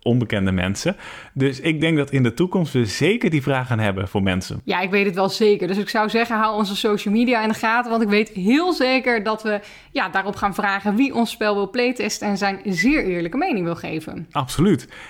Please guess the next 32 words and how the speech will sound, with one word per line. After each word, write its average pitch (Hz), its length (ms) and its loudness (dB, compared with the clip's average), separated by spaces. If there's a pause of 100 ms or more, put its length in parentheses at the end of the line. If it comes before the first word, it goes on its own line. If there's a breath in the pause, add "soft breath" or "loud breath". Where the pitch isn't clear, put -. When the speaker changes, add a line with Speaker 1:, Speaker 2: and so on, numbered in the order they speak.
(100)
Speaker 1:
En 113 220 2
Wim 208 220 2
gaf 101 220 -2
nog 98 160 0
aan 98 200 0
hoe 135 120 4
lang 196 180 2
het 147 120 -2
nou 107 340 0
duurt 175 320 2
of 113 120 -4
hoe 165 100 2
lang 160 180 2
wij 113 140 2
uitgetrokken 127 600 -2
hebben 101 180 0
voor 139 100 0
dit 104 160 2
project. 147 480 0
Speaker 2:
Ja, 165 160 -4
dat 226 160 0
was 269 160 0
zijn 226 160 2
vraag. 165 300 -2
Hoe 254 140 4
lang 311 220 2
hebben 254 280 2
we 226 60 -2
voor 226 160 0
dit 214 140 -2
project 185 360 -4
uitgetrokken? 302 760 -2